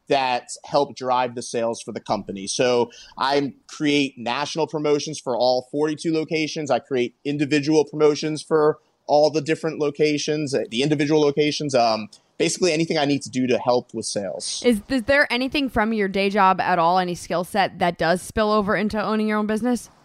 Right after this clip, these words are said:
Speaker 1: So it does. Well, first of all, I guess rewinding three years ago, this was a family business that we had.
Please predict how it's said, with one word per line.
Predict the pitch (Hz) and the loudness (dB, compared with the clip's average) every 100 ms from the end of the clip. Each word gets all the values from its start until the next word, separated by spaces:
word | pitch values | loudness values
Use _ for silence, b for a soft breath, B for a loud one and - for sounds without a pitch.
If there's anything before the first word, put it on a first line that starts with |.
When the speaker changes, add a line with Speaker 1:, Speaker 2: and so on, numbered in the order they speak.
| _ - | _ -6
Speaker 1:
So | - 202 208 | 0 4 4
it | 202 202 120 | 4 2 0
does. | 175 190 175 131 - - | 0 2 2 0 -8 -4
Well, | 151 160 | 4 4
first | - 208 247 - | 4 0 2 -2
of | 175 | -2
all, | 165 160 156 147 - | 2 4 4 2 0
I | 143 | 0
guess | 156 151 - 131 | 0 0 -8 -6
rewinding | 156 147 131 156 190 180 156 135 135 | -4 0 0 2 0 0 0 -2 -6
three | - 143 151 | -6 0 2
years | 135 135 165 143 | 4 4 4 2
ago, | 131 120 117 113 113 _ - | 0 4 6 4 2 _ -2
this | 165 | 0
was | 208 165 | 2 2
a | |
family | - 147 156 147 135 | 2 2 2 2 0
business | 104 139 127 123 113 - - - | 2 0 2 -2 -4 -6 -8 -2
that | 123 107 | 0 0
we | 113 104 | -2 -2
had. | 110 90 95 | 0 -2 -6